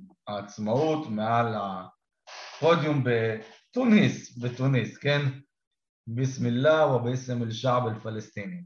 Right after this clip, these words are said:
עכשיו, לכן הרעיון של מדינה ובכלל כל הקונספט של הקמת אש"ף מלכתחילה, כבר בשישים וארבע, והקונספט הזה מתחזק עוד יותר כרעיון, אה, אחרי השתלטות של ערפאת על אש"ף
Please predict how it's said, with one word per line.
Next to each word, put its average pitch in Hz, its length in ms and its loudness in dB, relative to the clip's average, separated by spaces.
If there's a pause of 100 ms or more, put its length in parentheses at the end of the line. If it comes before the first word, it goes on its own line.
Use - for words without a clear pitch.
(140)
עכשיו, 143 520 0 (300)
לכן 131 480 0
הרעיון 175 460 4
של 175 200 -4
מדינה 120 320 0
ובכלל 127 440 0
כל 131 120 0
הקונספט 165 540 -2
של 101 160 -8
הקמת 123 440 -2
אש"ף 98 300 -2 (100)
מלכתחילה, 104 840 -2 (180)
כבר 131 160 2
בשישים 127 540 -2
וארבע, 117 680 2
והקונספט 101 1300 -6 (160)
הזה 107 180 -4 (520)
מתחזק 110 520 -6
עוד 127 160 0
יותר 98 380 -6 (320)
כרעיון, 104 680 0 (840)
אה, 113 140 -2
אחרי 123 220 0
השתלטות 120 500 -4
של 113 140 -2
ערפאת 107 520 2
על 110 100 0
אש"ף 101 360 -4